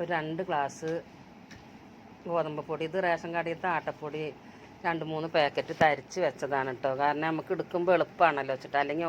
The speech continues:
ഓരോന്നിനും നമ്മൾ ഈ കുറച്ച് കുറച്ച് തരിച്ചാൽ നിൽക്കണ്ടേ. അപ്പോൾ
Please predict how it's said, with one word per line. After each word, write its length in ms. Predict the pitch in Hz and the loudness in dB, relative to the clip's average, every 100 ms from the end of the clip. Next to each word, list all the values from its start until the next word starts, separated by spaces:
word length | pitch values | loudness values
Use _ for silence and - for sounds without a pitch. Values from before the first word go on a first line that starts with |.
| 151 | 2
ഓരോന്നിനും 460 | 151 151 156 165 165 | 2 2 2 0 2
നമ്മൾ 200 | 147 143 147 | 0 0 0
ഈ 20 | 151 | 2
കുറച്ച് 260 | 143 131 143 | 2 0 -2
കുറച്ച് 260 | 143 135 - 156 | -2 -2 0 0
തരിച്ചാൽ 340 | 123 - 139 139 | 0 -4 -4 -4
നിൽക്കണ്ടേ. 380 | - 127 123 117 - - - - - | -4 -4 -4 -8 -14 -20 -20 -20 -12
അപ്പോൾ 120 | 185 | 0